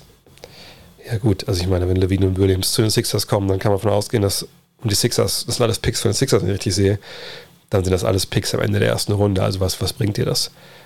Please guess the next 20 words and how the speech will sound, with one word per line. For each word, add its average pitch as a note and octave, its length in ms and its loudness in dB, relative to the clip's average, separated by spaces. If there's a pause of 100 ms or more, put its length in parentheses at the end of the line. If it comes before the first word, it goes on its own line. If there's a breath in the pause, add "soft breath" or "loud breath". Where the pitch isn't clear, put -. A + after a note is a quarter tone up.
(140 loud breath)
Nee, A2 180 2
ich - 160 -2
finde, G2+ 260 2
das - 180 -2
ist - 200 -2
ein - 200 -2
katastrophaler A2+ 720 -2
Deal A2+ 240 -2
für, A2 380 -4 (200)
für - 160 -12
Chicago, G#2 560 -2
wo G#2 100 2
sie G2 100 0
nie G2+ 160 4
im G2+ 100 2
Leben G2 240 4
Ja G2 240 2
sagen G2+ 300 -2
werden. G#2+ 220 0
Und G2+ 180 0